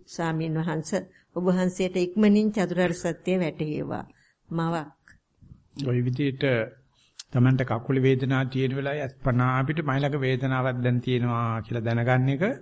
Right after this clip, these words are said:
Speaker 2: හොඳක්ද නරකක්ද කියන එක අනුව තමයි පහදලා දෙන්න පුළුවන්. කකුල වේදනාවක් තියෙන වෙලාවේ හරියටම මම දන්නවා නම් වේදනාවක් තියෙනවා කියලා ඒක හොඳක්ද නරකක්ද කියලා ඔය අම්මගෙන් අහලා බැලුවොත් හරි. කැමැතිද එළියපු එක නාත උසන්න.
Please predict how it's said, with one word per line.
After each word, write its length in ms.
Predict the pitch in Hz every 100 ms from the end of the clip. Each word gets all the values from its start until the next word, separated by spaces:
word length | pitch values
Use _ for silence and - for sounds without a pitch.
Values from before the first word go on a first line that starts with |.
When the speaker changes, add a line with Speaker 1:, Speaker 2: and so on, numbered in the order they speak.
| - - - -
Speaker 2:
හොඳක්ද 500 | 131 131 147 147 170
නරකක්ද 520 | 165 147 147 151 143
කියන 240 | 143 147 143
එක 120 | 147
අනුව 220 | 143 147
තමයි 260 | 131 147 175
පහදලා 400 | 160 131 127 139
දෙන්න 180 | 139 101
පුළුවන්. 300 | - 95 - - - _ _ _ _ _ _ _ -
කකුල 300 | - 104 110
වේදනාවක් 420 | 113 110 113 113
තියෙන 260 | 123 120 127
වෙලාවේ 440 | 120 117 131 165
හරියටම 420 | 113 131 135 151
මම 180 | 165 151
දන්නවා 340 | 143 139 139 147
නම් 80 |
වේදනාවක් 440 | 135 131 135 135 131
තියෙනවා 280 | 135 131 131
කියලා 260 | 147 160
ඒක 100 | 151 147
හොඳක්ද 400 | 131 127 131 143
නරකක්ද 480 | 151 135 135 139 131
කියලා 260 | 131 147
ඔය 60 | 156
අම්මගෙන් 360 | 135 143 147 135
අහලා 240 | 131 147
බැලුවොත් 340 | 160 180 190
හරි. 140 | - - _ _ _ _ _ _ _ _ _ _ _ _ -
කැමැතිද 420 | 127 139 147 147
එළියපු 340 | 147 139 139
එක 140 | 139 143
නාත 260 | 139 131 143
උසන්න. 320 | 131 110